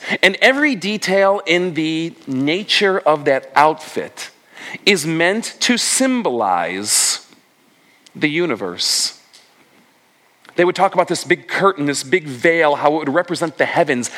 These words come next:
and there beyond the heavens, God was there. They would talk about this, this, this, this altar of incense and the cloud it would make, like,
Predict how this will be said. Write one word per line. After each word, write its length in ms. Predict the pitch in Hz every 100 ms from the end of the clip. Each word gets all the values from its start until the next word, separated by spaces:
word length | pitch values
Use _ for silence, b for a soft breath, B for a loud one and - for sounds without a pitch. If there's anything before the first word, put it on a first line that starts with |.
| B
and 160 | 143 165
there 160 | 165
beyond 440 | 160 156 151 156 147
the 40 |
heavens, 460 | 120 143 143 139 117
God 400 | 120 120 123 117
was 340 | 117 117 110 B B -
there. 380 | 147 156 143
They 100 | 139
would 160 | 151 156
talk 260 | 170 196 202
about 220 | 180 -
this, 200 | 165 - B B
this, 180 | 180 -
this, 180 | 165 -
this 220 | 165 - -
altar 380 | 180 196 185 165
of 120 | 135
incense 500 | 196 208 - 170 151
and 80 | 170
the 60 | 151
cloud 420 | - 175 196 185
it 100 | 165
would 140 | 151
make, 320 | 143 147 143
like, 220 | 156 139